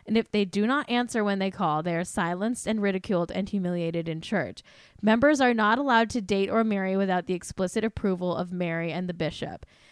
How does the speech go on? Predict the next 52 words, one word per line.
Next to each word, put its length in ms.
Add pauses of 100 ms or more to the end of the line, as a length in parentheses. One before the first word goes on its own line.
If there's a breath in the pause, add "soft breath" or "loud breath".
(180 soft breath)
Then 280
they 160
decide 420
who 140
they 120
can 200
date 240
or 120
marry. 480 (280 soft breath)
They 100
are 80
forbidden 480
from 140
talking 320
to 60
their 120
family 300
members 260
that 140
have 160
left 300
the 60
church. 400 (280 soft breath)
They 120
are 80
not 220
allowed 220
to 60
have 160
internet 420
access, 500
go 180
to 60
the 80
movies, 480
et 160
cetera. 540 (340 loud breath)
Basically, 540
any 260
and 80
all 160
activities 520
they 120
do 160
besides 420
work 300
have 280
to 120
do 80
with 140
the 40
church. 440